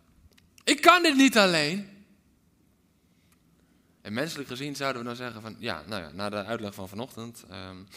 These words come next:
moeten we dan toch maar er even over hebben. Het ging natuurlijk niet hier pas fout. Eh, we hebben net geleerd, het ging daar al fout. En als je daar nou anders had gekozen, dan." Maar God is niet zo.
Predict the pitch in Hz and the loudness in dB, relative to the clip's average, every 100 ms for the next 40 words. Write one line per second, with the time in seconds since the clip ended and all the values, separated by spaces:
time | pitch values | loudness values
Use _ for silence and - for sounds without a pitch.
0 | - - - 110 101 98 98 95 98 95 | -20 -20 -20 -16 -12 -8 -8 -8 -10 -12
1 | 92 - 98 98 95 101 98 95 101 127 | -14 -14 -10 -10 -10 -12 -14 -12 -12 -12
2 | - - 95 - 117 107 107 107 107 117 | -20 -18 -16 -14 -10 -8 -8 -10 -8 -8
3 | 113 117 - 117 - 113 123 - - - | -8 -10 -8 -8 -4 -4 -4 -10 -20 -20
4 | - 95 95 98 104 107 98 101 110 - | -20 -16 -12 -10 -10 -10 -8 -8 -8 -12
5 | - 95 - 117 110 117 131 110 - 160 | -18 -14 -10 -8 -2 0 2 0 -4 -6
6 | 98 101 107 113 139 214 113 131 123 117 | -6 -8 -10 -10 -8 -8 -8 -10 -10 -12
7 | 107 127 147 139 117 117 113 - - - | -10 -8 -8 -8 -6 -6 -8 -14 -18 -20
8 | - - 120 127 160 135 127 123 - 147 | -20 -8 -6 -4 -4 -6 -6 -8 -4 -2
9 | 131 127 | 0 -2